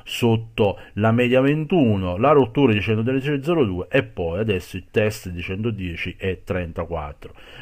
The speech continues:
La situazione potrebbe essere abbastanza interessante nelle prossime settimane, nelle prossime sessioni, nelle, o nelle prossime ore,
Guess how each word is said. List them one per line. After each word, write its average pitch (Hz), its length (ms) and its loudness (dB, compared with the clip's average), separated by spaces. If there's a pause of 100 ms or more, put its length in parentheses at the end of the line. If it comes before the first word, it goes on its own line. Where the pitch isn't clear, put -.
La 131 100 4
situazione 143 580 4
potrebbe 107 460 2
essere 107 300 -2
abbastanza 113 640 0
interessante 110 840 2
nelle 90 200 -4
prossime 110 460 -2
settimane, 90 720 -4
nelle 101 220 -4
prossime 110 440 -2
sessioni, 92 640 -2
nelle, 85 260 -8
o 107 280 0
nelle 92 180 -6
prossime 113 520 0
ore, 98 340 -2